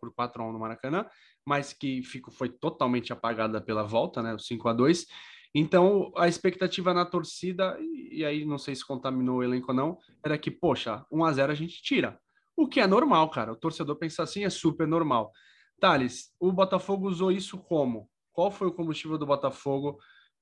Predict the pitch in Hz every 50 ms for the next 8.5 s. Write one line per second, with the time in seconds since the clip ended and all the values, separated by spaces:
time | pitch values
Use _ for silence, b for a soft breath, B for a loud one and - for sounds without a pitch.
0 | _ - 127 127 127 127 123 123 120 117 117 113 - - _ 139 131 139 131 -
1 | 143 135 127 123 - 143 131 120 117 110 - - - 127 147 151 143 123 - 117
2 | 127 127 123 - - 131 120 113 120 117 - 120 107 - - - - 139 151 143
3 | 143 131 - 143 143 151 156 151 - 156 147 135 131 131 127 127 - 123 117 117
4 | 123 135 135 127 - - 123 120 117 - - 127 131 127 127 b b b b b
5 | b b b b _ - 135 131 - - 131 135 131 131 131 131 127 - 135 123
6 | 120 117 120 120 120 117 110 113 - - 123 117 117 113 110 110 110 107 - 107
7 | 98 - 117 110 101 - 113 120 117 113 107 107 - - 113 107 - 113 107 -
8 | - 117 104 104 98 95 90 90 _